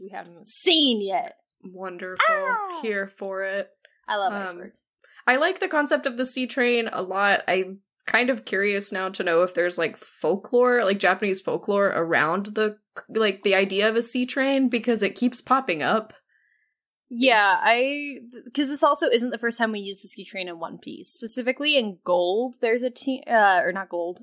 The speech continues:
Speaker 1: um, Z. There's an island that they have to take a sea train back and forth to, but it's not like a sea train like Puffing Tom is. It's kind of like a trolley system more.
Speaker 2: Well,
Speaker 1: It
Speaker 2: and,
Speaker 1: takes
Speaker 2: like,
Speaker 1: you between, like, the smaller towns within a port.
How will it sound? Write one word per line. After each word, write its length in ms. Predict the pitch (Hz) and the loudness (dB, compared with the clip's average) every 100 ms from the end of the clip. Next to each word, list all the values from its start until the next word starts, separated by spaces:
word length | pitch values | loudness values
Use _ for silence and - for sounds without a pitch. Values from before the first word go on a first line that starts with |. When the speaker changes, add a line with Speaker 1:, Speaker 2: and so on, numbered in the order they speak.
| - | -12
Speaker 1:
um, 480 | 185 180 160 160 - | -8 -8 -10 -16 -8
Z. 500 | 202 190 208 165 165 _ _ - | -2 2 2 0 -4 _ _ -6
There's 160 | 202 202 | -4 0
an 80 | 147 | 2
island 420 | 196 202 196 202 | 2 0 -8 -6
that 120 | - - | -6 -4
they 60 | |
have 140 | 190 190 | -6 -8
to 80 | - | -6
take 200 | 190 185 | -6 -2
a 40 | |
sea 220 | - 190 | -4 -4
train 260 | - 190 180 | -8 -10 -6
back 180 | 170 180 | -6 -6
and 120 | 180 | -2
forth 240 | 269 254 | 0 0
to, 200 | - 240 | 0 -2
but 120 | 214 208 | 0 0
it's 120 | 202 | 2
not 120 | 226 | 2
like 160 | 208 - | 2 -6
a 180 | - | -6
sea 280 | - - 196 | -2 -2 -4
train 280 | - 202 196 | -2 -2 -2
like 340 | 185 170 - - - | -4 -4 -6 -18 -8
Puffing 260 | 190 - | -8 -8
Tom 300 | - 151 170 | -6 -4 -2
is. 160 | 190 208 | -6 -10
It's 100 | 190 | -10
kind 180 | 208 185 | -10 -10
of 40 | |
like 120 | 175 | -12
a 40 | 180 | -10
trolley 460 | - - - 175 240 | -10 -8 -8 -8 -8
system 480 | 294 - 330 311 | -8 -8 -8 -10
more. 380 | 311 320 320 330 330 _ - - - | -10 -8 -8 -10 -14 _ -20 -18 -2
Speaker 2:
Well, 140 | 285 | 2
Speaker 1:
It 20 | |
Speaker 2:
and, 40 | 277 | 4
Speaker 1:
takes 60 | 262 240 | 4 4
Speaker 2:
like, 40 | |
Speaker 1:
you 80 | 208 | 2
between, 380 | 214 - 214 190 | -2 -2 -4 -2
like, 160 | 180 | -4
the 80 | - | 0
smaller 400 | 180 - 175 180 | 0 0 -2 -4
towns 560 | 175 180 170 165 165 - | -6 -6 -6 -8 -12 -14
within 240 | 165 160 | -12 -14
a 60 | 156 | -16
port. 380 | - 160 147 | -12 -10 -10